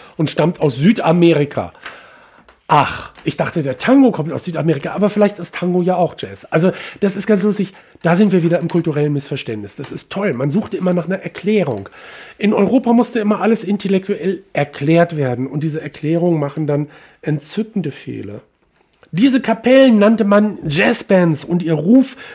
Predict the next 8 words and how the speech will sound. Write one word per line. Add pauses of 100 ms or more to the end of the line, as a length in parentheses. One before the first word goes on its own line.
drang
bis
in
die
kultivierten
Zentren
des
Kontinents,